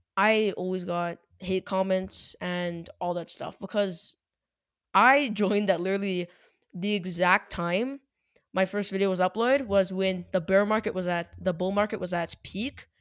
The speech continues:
and then the bear market happened right after that for, like, the next two years. So during that time, my thing blew up after the couple months with twenty thousand views with, like,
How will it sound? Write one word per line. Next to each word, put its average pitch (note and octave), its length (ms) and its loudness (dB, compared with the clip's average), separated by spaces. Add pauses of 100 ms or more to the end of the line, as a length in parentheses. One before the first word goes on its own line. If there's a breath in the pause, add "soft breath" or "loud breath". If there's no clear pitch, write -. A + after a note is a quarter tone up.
(220)
and G3 140 -2
then G3 120 4
the G3 80 6
bear F#3 200 4
market F3 480 0 (600)
happened F3 520 -2
right E3+ 220 -2
after E3+ 280 -2
that E3+ 360 -6 (240 loud breath)
for, - 100 -8
like, F3+ 160 0
the - 80 -8
next F3 320 -6
two G3+ 140 -6
years. F3 500 -4 (280 soft breath)
So G3 500 2 (160)
during B3 220 0
that A#3 140 -2
time, F3+ 420 -2 (140)
my G3+ 300 0 (240)
thing G3+ 240 0
blew G3 280 0
up F3 180 0
after E3+ 260 -2
the E3+ 140 -4
couple F3+ 320 -4
months E3+ 560 -8
with F3+ 240 -8
twenty G3+ 240 -2
thousand F#3+ 320 2
views F3 420 -2
with, F3+ 160 -8
like, F3 160 -4